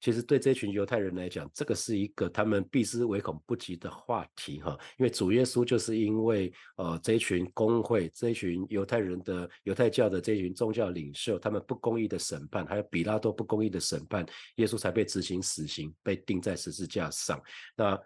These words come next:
而且耶稣的复活，其实当时只有少数，只有少数那些兵丁知道，还有少数的宗教领袖知道。那他们对兵丁就下了封口令，他们的说辞，啊，所以他们对外的说辞一直到今天都是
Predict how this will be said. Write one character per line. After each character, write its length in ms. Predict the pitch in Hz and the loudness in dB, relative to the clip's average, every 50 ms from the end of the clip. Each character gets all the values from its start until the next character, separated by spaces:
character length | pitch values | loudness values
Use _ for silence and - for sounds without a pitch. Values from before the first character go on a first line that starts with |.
| - | -2
而 120 | - 123 139 | 2 2 2
且 200 | - - 101 87 | 4 4 2 4
耶 140 | 98 113 120 | 4 2 0
稣 300 | - - 123 120 120 120 | 2 4 4 4 4 2
的 120 | - 104 | -2 -4
复 360 | - - - - 160 147 110 | -4 -4 -8 -2 0 0 0
活， 220 | - - 98 95 101 | 0 0 -2 -2 -2
其 180 | - - 110 | 0 -2 -4
实 240 | 113 - 101 98 95 - _ | -4 -2 -4 -6 -6 -4 _
当 240 | - 127 123 135 135 | 0 0 2 2 -2
时 320 | 127 - - - 92 92 | -2 -4 -6 -6 -6 -6
只 180 | 90 - 104 98 | -4 -2 0 2
有 100 | 101 104 | 2 2
少 400 | - - - - - 78 73 76 | 2 0 -2 -2 -2 -4 -4 -6
数， 280 | - - - - 90 - - - - - - _ | -6 -4 -2 -2 -4 -4 -8 -18 -20 -20 -20 _
只 120 | - - 107 | -2 2 2
有 80 | 110 | 2
少 220 | 110 - - 87 85 | 4 2 0 0 0
数 140 | - - 107 | 0 2 2
那 100 | 107 104 | 2 2
些 200 | 101 110 98 95 - - _ _ _ | 2 0 -2 -2 -6 -16 _ _ _
兵 280 | 123 117 113 113 117 117 | 4 4 4 4 2 0
丁 240 | 120 104 107 110 | 0 0 0 0
知 180 | 107 - - 107 | -2 -4 -6 -6
道， 300 | 92 - 101 92 82 - - | -2 -2 -2 -2 -2 -4 -4
还 120 | - 95 104 | 0 0 2
有 120 | 104 101 | 2 0
少 280 | - - - 87 82 82 | -2 -4 -4 -4 -4 -2
数 160 | - - 117 | -2 -4 -2
的 120 | 104 95 | -2 -2
宗 200 | - - 101 107 | -4 -2 -4 -2
教 140 | 101 113 95 | -2 -2 -4
领 160 | 82 80 78 | -4 -6 -8
袖 160 | - - 98 | -6 -6 -6
知 220 | - - - 92 80 _ | -6 -6 -8 -10 -8 _
道。 180 | - 80 73 - - - - - - _ - 117 | -6 -6 -6 -8 -14 -20 -20 -20 -20 _ 0 2
那 180 | 104 101 98 101 - - - _ | 2 2 2 -2 -8 -16 -8 _
他 100 | - 139 | 4 6
们 120 | 135 127 123 | 6 6 6
对 160 | - 139 127 | 6 4 2
兵 300 | 123 - - 120 120 123 | 2 2 2 2 2 4
丁 160 | 120 120 117 | 2 2 2
就 80 | 110 120 | 2 0
下 220 | - - 117 107 | 0 2 0 0
了 100 | 98 98 | 0 0
封 240 | - - - 113 117 | -2 -2 -2 -2 -2
口 240 | - 82 71 71 76 | -2 -4 -4 -4 -4
令， 220 | 98 107 82 76 - _ _ _ | -4 -4 -4 -4 -10 _ _ _
他 80 | - | 0
们 240 | 110 104 98 95 95 | 0 2 2 0 0
的 100 | 90 101 | -2 -2
说 300 | 95 - - - 110 117 | -4 -4 -4 0 0 0
辞， 320 | 117 - - 82 78 80 - _ | 0 0 -4 -6 -8 -10 -10 _
啊， 100 | - 87 | -10 -10
所 140 | - - 120 | -8 -4 -4
以 60 | 110 | -4
他 40 | 104 | -2
们 80 | 110 107 - | -4 -4 0
对 100 | 135 123 | 0 2
外 140 | 117 117 107 | 2 2 2
的 80 | 104 | 0
说 240 | 98 - - 110 110 | -2 -2 -2 -2 -2
辞 180 | 107 - 90 - | -2 -4 -8 -4
一 120 | - 131 | -4 -4
直 140 | 127 - 98 | -4 -4 -4
到 120 | 90 113 104 | -2 -2 -2
今 160 | - - 101 | -2 -4 -4
天 200 | 98 104 101 98 | -2 -2 -4 -2
都 120 | 101 101 | -2 -4
是 240 | 95 - - 98 | -4 -4 -4 -6